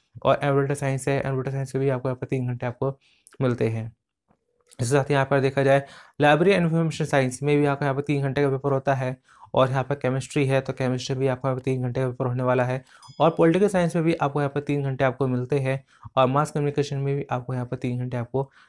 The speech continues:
लिखने के लिए दिया जाता है। मिलिट्री स्टडीज में भी आपको यहाँ पर सौ नंबर पेपर आता है, वो तीन घंटे आपको मिलते हैं लिखने के लिए।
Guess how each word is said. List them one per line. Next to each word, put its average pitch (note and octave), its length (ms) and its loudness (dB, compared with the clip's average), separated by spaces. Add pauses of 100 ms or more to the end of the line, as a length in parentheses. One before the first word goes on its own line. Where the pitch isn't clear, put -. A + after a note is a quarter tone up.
लिखने B2+ 220 0
के B2+ 60 -4
लिए C3 100 0
दिया B2+ 160 2
जाता C3 240 -2
है। B2 240 -4 (420)
मिलिट्री D#3+ 320 4
स्टडीज F#3 360 2
में F3 120 2
भी F3 120 2
आपको D3+ 260 0
यहाँ D3 140 0
पर D3+ 240 2 (240)
सौ D3 200 2
नंबर D3+ 240 0
पेपर D3 220 0
आता C#3 200 2
है, C#3+ 60 0
वो C#3 60 -2
तीन C3+ 180 -4
घंटे C3 240 -4
आपको C3+ 260 -2
मिलते B2+ 220 -2
हैं C#3 60 2
लिखने C3 200 -4
के C3+ 80 -4
लिए। C3 260 -2